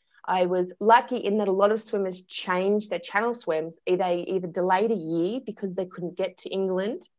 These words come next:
'cause if they got to England, some countries had to quarantine for fourteen days, and they,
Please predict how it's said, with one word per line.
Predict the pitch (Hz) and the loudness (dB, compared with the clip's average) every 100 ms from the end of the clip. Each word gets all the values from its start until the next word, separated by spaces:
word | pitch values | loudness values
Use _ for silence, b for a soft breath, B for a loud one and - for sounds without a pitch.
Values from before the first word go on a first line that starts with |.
| _ - | _ -6
'cause | 202 | -4
if | 185 | -2
they | 180 | 0
got | 190 - | 0 0
to | - | -6
England, | 185 180 175 | -4 -2 -2
some | 180 180 | -4 -6
countries | 180 180 180 180 | -6 -8 -6 -8
had | - | -12
to | - | -14
quarantine | - 214 214 220 208 | -6 -4 -4 -4 -4
for | 208 | -6
fourteen | 208 208 208 196 | -8 -8 -6 -4
days, | 202 220 - | -2 -4 -4
and | 185 190 | -6 -4
they, | 175 180 | -4 -6